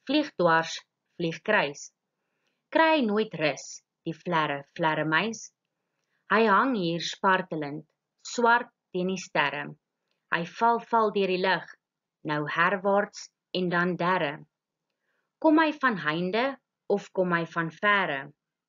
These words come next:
Jy hoor iets soos 'n strykstok skraap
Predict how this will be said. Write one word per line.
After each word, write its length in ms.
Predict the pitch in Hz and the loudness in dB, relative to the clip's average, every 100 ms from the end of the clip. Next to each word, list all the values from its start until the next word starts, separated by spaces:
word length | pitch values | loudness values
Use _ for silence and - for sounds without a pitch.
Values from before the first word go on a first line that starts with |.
| _ _ _ _ _ | _ _ _ _ _
Jy 120 | 185 190 | 2 2
hoor 220 | 170 220 269 | 4 2 0
iets 300 | 254 247 - | -4 -10 -6
soos 200 | 190 175 | -6 -6
'n 80 | 156 | -12
strykstok 760 | - 220 220 220 - 202 185 | -8 -2 -2 -2 -4 -4 -4
skraap 500 | - - 190 165 156 | -8 -4 0 0 0